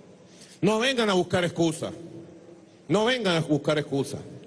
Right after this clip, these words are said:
Si el fracasado y corrupto diputado Guaidó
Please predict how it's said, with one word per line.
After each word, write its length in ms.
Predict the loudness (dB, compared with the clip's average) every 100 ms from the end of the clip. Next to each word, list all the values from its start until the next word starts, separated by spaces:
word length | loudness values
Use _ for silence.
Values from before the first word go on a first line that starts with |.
| -20 -20 -20 -20 -20 -10
Si 240 | -2 2
el 100 | 2
fracasado 720 | 2 0 0 -2 2 2 2
y 60 | 0
corrupto 520 | 2 2 2 0 0
diputado 480 | 2 0 2 2 2
Guaidó 460 | 4 4 2 0